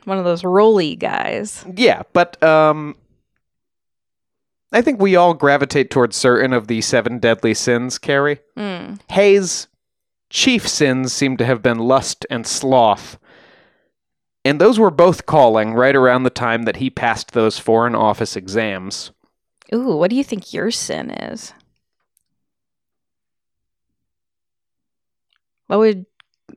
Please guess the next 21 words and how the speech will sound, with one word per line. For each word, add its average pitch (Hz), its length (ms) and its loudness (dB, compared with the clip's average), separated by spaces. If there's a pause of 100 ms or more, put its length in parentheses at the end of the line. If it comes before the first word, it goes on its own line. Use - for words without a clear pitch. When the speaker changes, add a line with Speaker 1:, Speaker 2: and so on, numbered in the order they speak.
(120)
Speaker 1:
Kevin 196 300 -2
Spa-, 202 140 0
<laughs> 208 80 0
Spacey 220 640 0
kill - 240 -8
you - 160 -10
for? - 440 -10 (520)
Speaker 2:
Well, 180 260 4
it 175 80 6
would 156 220 4
be, 143 400 2 (440)
it 156 80 2
would 147 180 2
be 135 240 4
sloth 127 720 0
or 117 140 4
gluttony 110 520 -4
or 101 100 0
lust, 123 300 0
I 110 60 -4
guess. 98 380 -8